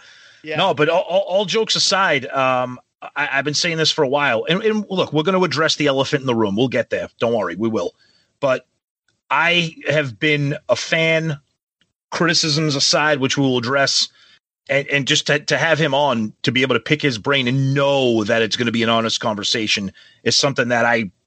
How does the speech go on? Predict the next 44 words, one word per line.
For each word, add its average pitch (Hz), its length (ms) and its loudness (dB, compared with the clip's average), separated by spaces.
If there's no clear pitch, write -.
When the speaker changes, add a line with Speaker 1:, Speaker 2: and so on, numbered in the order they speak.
Speaker 2:
never 147 320 0
thought 165 260 -2
would 151 120 2
happen. 247 440 0
And, 143 260 2
uh, 143 280 2
we've, 175 260 0
we're, 190 360 -2
you 175 480 -4
know, 135 260 0
like 180 200 -2
to 156 120 -4
pat 196 240 0
ourselves 185 440 2
on 170 60 2
the 135 80 2
back 147 240 0
for 131 140 -2
a 123 40 0
minute 139 160 2
here. 120 140 2
We've 123 180 -2
worked 143 260 -2
really 143 440 0
hard 127 440 0
to 123 80 -2
get 123 220 -2
to 131 100 0
where 120 140 2
we 117 180 0
are 113 180 2
and 95 100 -10
to 117 80 -6
get 104 320 -2
somebody 120 380 -4
like 113 280 -2
Eddie 113 160 -2
Trunk 110 300 -6
on 104 140 -8
this 101 140 -8
show. 101 260 0
So 101 260 -4
we're 147 180 0
excited. 151 540 0